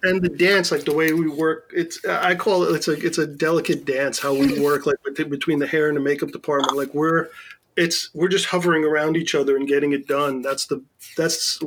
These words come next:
Speaker 1: I have friends that come in from out of town, from L A, and they just, they just wanna hang out in the makeup room and just watch,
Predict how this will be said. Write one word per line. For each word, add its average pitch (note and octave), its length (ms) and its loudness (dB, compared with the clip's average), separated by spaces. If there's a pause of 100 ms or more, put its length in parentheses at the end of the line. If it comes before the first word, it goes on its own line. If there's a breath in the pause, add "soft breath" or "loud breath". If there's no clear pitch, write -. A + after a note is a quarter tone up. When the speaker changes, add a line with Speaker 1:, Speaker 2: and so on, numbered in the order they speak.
Speaker 1:
I E3+ 100 0
have F#3 160 0
friends D3+ 400 2
that D3 160 0
come D#3 200 -2
in D3 100 0
from C#3 180 -2
out C#3 140 0
of C#3 80 0
town, C#3+ 320 -2
from C#3+ 160 -2
L C3+ 180 0
A, C#3 140 0
and C3 100 -2
they C#3 100 0
just, D3 260 -2 (360 loud breath)
they D3 100 2
just E3 140 0
wanna F3 160 4
hang D#3 200 2
out D#3+ 100 2
in D3 60 -4
the C#3+ 60 -2
makeup C#3 320 0
room C3 140 0
and B2+ 80 -4
just B2+ 180 -12
watch, C3 540 -2